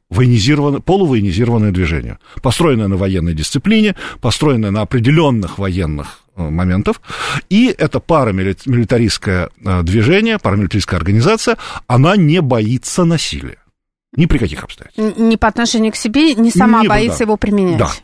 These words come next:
Speaker 1: да. То есть, если сказано, что надо и там пятерым фашистам пойти побить толпу, э, социалистов, и понятно, что их могут побить, это не играет никакой роли. То есть,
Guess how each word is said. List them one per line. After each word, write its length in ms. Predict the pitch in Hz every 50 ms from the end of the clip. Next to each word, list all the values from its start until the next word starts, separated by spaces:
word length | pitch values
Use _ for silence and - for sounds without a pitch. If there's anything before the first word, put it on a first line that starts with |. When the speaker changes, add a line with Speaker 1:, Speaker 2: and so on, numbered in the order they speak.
| _ _
Speaker 1:
да. 200 | - - 78 69 - - - - - _
То 80 | - 131
есть, 140 | 127 - - - - - - -
если 300 | 131 190 190 - - 135
сказано, 480 | - - 180 175 196 113 120 120 110
что 160 | - - 143
надо 260 | 135 147 135 117 117 117
и 100 | 127 123
там 260 | - - 110 95 92 - - - - -
пятерым 640 | - 127 - 165 156 156 131 117 110 104 95 95
фашистам 520 | 85 - 143 123 - 165 135 - 131 110 98
пойти 240 | 123 123 - - -
побить 360 | - 127 117 120 127 101 -
толпу, 1300 | - 117 110 92 - 120 104 87 82 85 82 80 82 80 80 78 76 67 73 71 69 73 76 65 80 90
э, 40 | -
социалистов, 600 | - 131 - - 196 240 277 247 - - 107 -
и 60 | 127
понятно, 360 | - 143 143 127 95 - 101
что 140 | 90 - -
их 140 | 82 76 -
могут 240 | 101 87 78 90 -
побить, 260 | - 175 214 277 247
это 160 | 202 185 170
не 100 | 175 175
играет 200 | 160 143 135 104
никакой 280 | 104 92 - - - 67
роли. 140 | - - - _ _ _ _ _ _ - - - - - -
То 100 | - 110
есть, 120 | - -